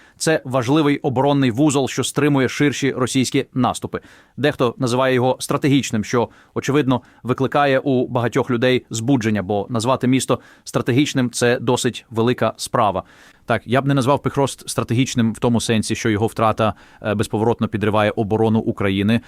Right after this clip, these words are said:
але це, це важливий пункт, тому британське військове оновлення називає його оборонним ключовим пунктом, я думаю. У будь-якому разі, вони кажуть,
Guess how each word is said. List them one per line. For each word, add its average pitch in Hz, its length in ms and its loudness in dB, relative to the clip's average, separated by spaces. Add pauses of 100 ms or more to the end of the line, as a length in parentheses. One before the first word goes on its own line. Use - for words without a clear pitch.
але 107 200 0
це, 110 400 0
це 117 120 -2
важливий 107 280 0
пункт, 117 320 -2
тому 107 180 0
британське 120 360 -2
військове 113 320 0
оновлення 110 560 2 (320)
називає 107 480 0
його 107 280 0
оборонним 110 560 2
ключовим 104 420 -2
пунктом, 87 360 -10
я 87 80 -6
думаю. 87 340 -6 (880)
У 151 240 2
будь-якому 151 400 0
разі, 170 280 0 (160)
вони 156 220 -2
кажуть, 147 360 -2